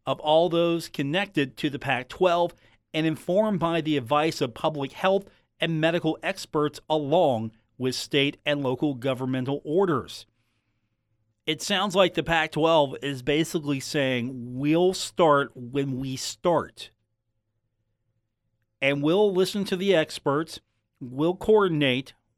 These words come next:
we'll listen to you. But we're gonna come up with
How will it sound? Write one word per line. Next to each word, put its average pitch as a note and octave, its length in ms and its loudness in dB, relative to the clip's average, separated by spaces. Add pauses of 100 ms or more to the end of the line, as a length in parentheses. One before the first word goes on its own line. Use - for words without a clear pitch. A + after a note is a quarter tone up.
we'll F#3+ 320 -4
listen A#3 320 4
to A#2+ 120 -6
you. F2 160 -10 (640)
But E3+ 280 2
we're G#3+ 480 -2
gonna F#3 180 2
come E3+ 160 0
up C#3 140 2
with C3+ 140 -2